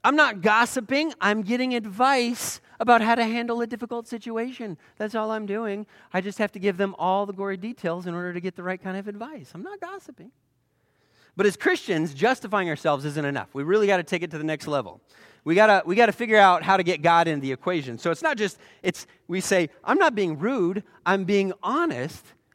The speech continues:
And, and God wants us to be honest, right? You see what we did there?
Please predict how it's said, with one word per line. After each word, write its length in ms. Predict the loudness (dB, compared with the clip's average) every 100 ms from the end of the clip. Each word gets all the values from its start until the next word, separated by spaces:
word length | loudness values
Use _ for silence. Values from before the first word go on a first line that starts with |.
| -10
And, 240 | -10 -10 -10
and 200 | -10 -4
God 260 | -2 -2
wants 260 | -4 -10 -10
us 120 | -14
to 80 | -12
be 140 | -14 -12
honest, 520 | -10 -10 -10 -16 -12
right? 340 | -10 -8 -10 _ _ _ _ _ _ _ _
You 100 | -8
see 140 | -4 -2
what 160 | -2
we 100 | -2
did 160 | -2 2
there? 320 | 4 4 0